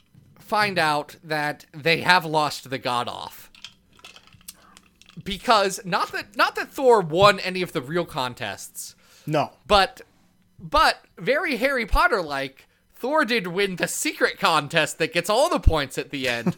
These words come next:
Speaker 2: <laughs>
Speaker 1: of being, being a nice person that people like and inspiring other gods to fight for her. Uh, Shadrach says this is the first time that this happens ever, and I'm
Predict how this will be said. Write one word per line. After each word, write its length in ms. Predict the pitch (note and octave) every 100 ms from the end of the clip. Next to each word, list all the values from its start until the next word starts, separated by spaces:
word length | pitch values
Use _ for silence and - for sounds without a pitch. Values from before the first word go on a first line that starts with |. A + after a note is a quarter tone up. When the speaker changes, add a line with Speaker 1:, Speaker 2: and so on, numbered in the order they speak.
| -
Speaker 2:
<laughs> 100 | -
Speaker 1:
of 340 | F#3 F3 C#3 -
being, 500 | F#3 G#3+ G3+ E3+ B2+ _ -
being 420 | G3+ A3 G3+ F3+ -
a 100 | D#3+
nice 280 | D3+ D3+ D3
person 360 | - D3+ -
that 160 | C3 -
people 320 | D3+ - G2+
like 360 | G#2+ D#3 B2 - -
and 260 | C3+ B2 - _ - - -
inspiring 880 | G#3+ F3 - - E4+ F4+ E4+ D4 -
other 260 | A3 G#3+ A3
gods 540 | D#3 F#3 F3 E3 -
to 120 | F3
fight 340 | - E3+ D3+ -
for 140 | C3
her. 320 | C3 B2 A#2 - - _ - -
Uh, 100 | A#3
Shadrach 580 | - E4+ G#4 G#4+ E4+ -
says 240 | A#3 G#3
this 200 | G3 -
is 80 | E3+
the 80 | D#3+
first 360 | - F3+ E3+
time 280 | F#3 F3+ E3+
that 180 | D#3+ D#3+
this 340 | F3+ - - _ -
happens 560 | G3+ G3+ A#3 G#3+ G3 -
ever, 400 | A#3+ A#3+ A#3+ A#3+ - _ -
and 200 | A3+ A#3
I'm 140 | -